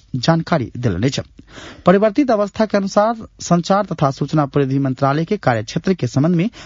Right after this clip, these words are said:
सेहो कार्यक्रम में विचार विमर्श हैत ओ बतौलनि अछि। कार्यक्रम में प्रदेश नंबर दू के विभिन्न सरकारी कार्यालय के कर्मचारी, स्थानीय तह के कर्मचारी, संचारकर्मी क तीस गोटा के उपस्थिति रहल अछि।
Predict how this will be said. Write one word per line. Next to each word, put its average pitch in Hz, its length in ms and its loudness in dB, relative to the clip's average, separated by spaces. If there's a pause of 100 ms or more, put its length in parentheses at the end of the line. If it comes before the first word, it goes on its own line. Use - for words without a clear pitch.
(120)
सेहो 233 340 2 (520)
कार्यक्रम 160 380 4
में 202 120 -2
विचार 131 320 0
विमर्श 117 400 -2 (160)
हैत 143 320 0
ओ 123 100 -6
बतौलनि 98 400 0
अछि। - 160 -2 (540)
कार्यक्रम 131 360 2
में 185 100 0
प्रदेश 127 340 0
नंबर 127 180 0
दू 127 140 -2
के 185 140 0
विभिन्न 123 360 0
सरकारी 123 540 0
कार्यालय 113 340 0
के 113 80 -4
कर्मचारी, 117 640 0
स्थानीय 127 400 0
तह 113 180 -2
के 113 120 -8
कर्मचारी, 156 500 2 (320)
संचारकर्मी 214 760 2
क 214 240 2
तीस 214 280 -2
गोटा 113 240 -2
के 110 140 -4
उपस्थिति 120 560 -4
रहल 104 200 2
अछि। - 160 0